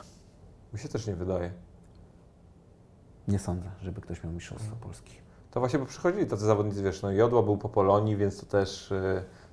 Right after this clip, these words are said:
Speaker 1: też tam oni chcieli mieć wielki, wielki zespół, tam
Speaker 2: Tak,
Speaker 1: się nie udało.
Speaker 2: ale Jodła odszedł, y, wiesz co, nie wiem, czy Jodła, Jodła nie był wtedy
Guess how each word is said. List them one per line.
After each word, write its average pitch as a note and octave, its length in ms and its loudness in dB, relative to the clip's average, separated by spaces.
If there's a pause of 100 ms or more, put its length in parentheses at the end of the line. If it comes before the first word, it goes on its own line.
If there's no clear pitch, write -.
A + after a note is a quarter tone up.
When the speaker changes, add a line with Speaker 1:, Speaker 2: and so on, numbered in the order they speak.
Speaker 1:
też G#2+ 180 -2
tam G2 340 2 (120)
oni G#2 160 0
chcieli G2+ 260 2
mieć F#2+ 180 0
wielki, G2 320 0
wielki F#2+ 320 0
zespół, F#2 360 -2
tam G2 180 -2 (220)
Speaker 2:
Tak, A2 160 12
Speaker 1:
się G#2 120 -2
nie F#2+ 120 2
udało. F2+ 300 4
Speaker 2:
ale A#2+ 160 12
Jodła C3 320 12
odszedł, B2 360 4 (220)
y, G#2 520 -2 (1500)
wiesz G2 140 -8
co, G#2+ 180 -4
nie G#2 240 -2
wiem, G#2 180 -4
czy F#2+ 220 -6
Jodła, F#2+ 400 0 (120)
Jodła G2+ 300 4
nie G2 140 4
był F#2 140 -2
wtedy - 320 -6